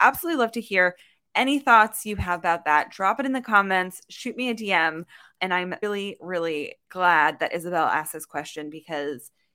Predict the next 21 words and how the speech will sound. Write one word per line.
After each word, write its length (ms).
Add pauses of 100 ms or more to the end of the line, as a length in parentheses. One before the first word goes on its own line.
(140)
it 160
is 180
on 120
a 60
lot 200
of 60
people's 340
minds, 360
and 100
I 60
want 340 (120)
to 540
begin 320
rewriting 400
the 80
narrative 540
that, 220 (480)
you 160
know, 60 (140)
that 260
just 220